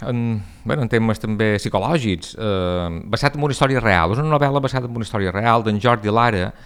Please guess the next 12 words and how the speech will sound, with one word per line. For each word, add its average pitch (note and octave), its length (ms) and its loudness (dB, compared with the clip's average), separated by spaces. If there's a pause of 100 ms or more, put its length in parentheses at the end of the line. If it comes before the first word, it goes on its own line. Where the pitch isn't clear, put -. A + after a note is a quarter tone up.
(340)
titulada C3 480 4
Sis - 400 -4
nits - 640 -2
d'agost, A#2+ 720 0 (480)
i, D3+ 320 -2
eh, G#2+ 540 2 (340)
és C3 120 -4
una C3 120 2
novel·la A#2+ 180 4
que B2+ 100 -6
està B2+ 200 0
basada A#2 600 2